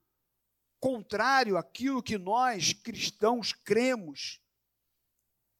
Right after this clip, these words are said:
e acreditamos como bi-, palavra de Deus. Hoje nós vivemos um confronto diário.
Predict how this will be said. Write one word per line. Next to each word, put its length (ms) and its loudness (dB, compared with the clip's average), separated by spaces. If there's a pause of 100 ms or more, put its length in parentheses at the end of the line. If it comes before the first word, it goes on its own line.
e 100 2
acreditamos 800 0
como 240 -2
bi-, 260 -12
palavra 600 2
de 120 -8
Deus. 640 -4 (1400)
Hoje 360 6
nós 200 -2
vivemos 520 -4
um 140 -2
confronto 720 -2
diário. 680 -2